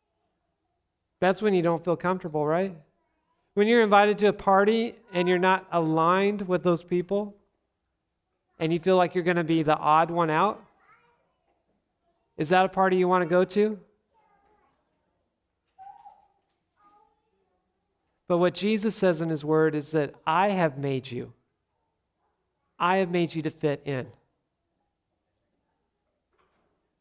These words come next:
It's not about what they've done, it's what I've done for you. And that's what we all have. That's our unity together.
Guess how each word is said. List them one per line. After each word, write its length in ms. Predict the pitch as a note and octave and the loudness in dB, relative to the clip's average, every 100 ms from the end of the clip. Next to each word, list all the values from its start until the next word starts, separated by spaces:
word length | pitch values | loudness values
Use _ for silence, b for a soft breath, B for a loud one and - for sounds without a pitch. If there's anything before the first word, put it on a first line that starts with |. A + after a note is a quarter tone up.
| _ _ _ _ _ _ - | _ _ _ _ _ _ -6
It's 260 | E3 D#3+ | -6 -4
not 220 | D#3 F3+ G3 | -2 0 0
about 240 | F3+ E3 | 0 0
what 180 | D#3+ D#3+ | -2 -2
they've 280 | E3+ D#3 C#3+ | -2 -2 -2
done, 320 | D#3+ D3+ C#3 | -2 -2 -6
it's 160 | C#3 | -6
what 160 | D3+ D3 | -4 -2
I've 260 | C#3 D3 C#3+ | -2 -4 -4
done 240 | D3 C3+ | -6 -6
for 260 | - D3 C#3 | -6 -4 -4
you. 200 | B2 A2+ _ _ _ _ _ _ _ _ _ _ _ _ _ _ _ _ _ _ - | -6 -12 _ _ _ _ _ _ _ _ _ _ _ _ _ _ _ _ _ _ -8
And 180 | D3+ | -4
that's 200 | D#3 E3 | -2 -4
what 120 | E3 D#3 | -6 -4
we 180 | D3+ | -6
all 360 | D3 D3+ D3+ D3+ | -4 -2 -2 -2
have. 260 | C#3+ D3+ C#3 | -2 -4 -2
That's 200 | D#3+ D#3+ | -2 -2
our 120 | D3 | -4
unity 560 | C#3+ E3+ E3+ D3 B2+ | -2 0 0 -2 -6
together. 500 | C3 C3+ D3 C#3 B2+ | -10 -4 -2 -2 -4